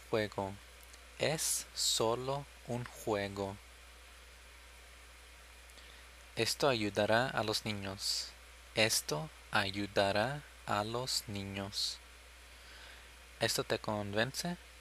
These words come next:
¿Esto te convence? A veces me preocupa. A veces me preocupa. Mis instintos me dijeron.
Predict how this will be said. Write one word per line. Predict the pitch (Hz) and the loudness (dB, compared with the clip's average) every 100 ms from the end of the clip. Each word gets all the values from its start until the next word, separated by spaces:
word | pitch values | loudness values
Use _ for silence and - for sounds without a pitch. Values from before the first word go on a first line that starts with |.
| - - - - - - - | -18 -18 -16 -16 -16 -18 -4
¿Esto | 110 113 - - 131 135 - - | 0 2 0 2 0 0 -8 2
te | 110 101 104 - - | 4 4 0 -10 -4
convence? | - 101 98 - 113 139 - - 180 - - - - - - - - - - - - - - - - - - - - - - - - - - | 0 2 0 -2 -2 2 0 0 -2 -6 -18 -18 -18 -20 -18 -18 -18 -18 -18 -18 -18 -18 -18 -18 -18 -18 -18 -18 -18 -16 -16 -16 -18 -4 0
A | |
veces | 107 120 139 123 | 2 2 -2 0
me | 110 | 0
preocupa. | 107 101 117 - 95 95 - - - - - - - - | 2 0 0 -4 -6 -8 -12 -18 -18 -16 -16 -16 -16 0
A | 110 101 | 4 4
veces | 98 117 131 - 160 160 - - - - | 4 4 4 2 2 2 0 0 -4 -8
me | 107 101 110 147 - - - - | -2 2 2 0 -6 -16 -18 -2
preocupa. | - 98 95 - - 117 - - 98 92 - - - - - - - - - - - - - - - - - - - - - | 2 2 2 -4 -4 -4 -2 0 2 0 -8 -18 -20 -18 -20 -18 -18 -18 -18 -18 -18 -18 -18 -18 -18 -18 -18 -18 -18 -18 -10
Mis | 113 110 - | -4 -2 0
instintos | 107 - - 135 - 151 143 | 0 0 0 -4 0 2 2
me | 139 127 | -2 -2
dijeron. | 127 - 101 98 95 | -2 4 4 2 -4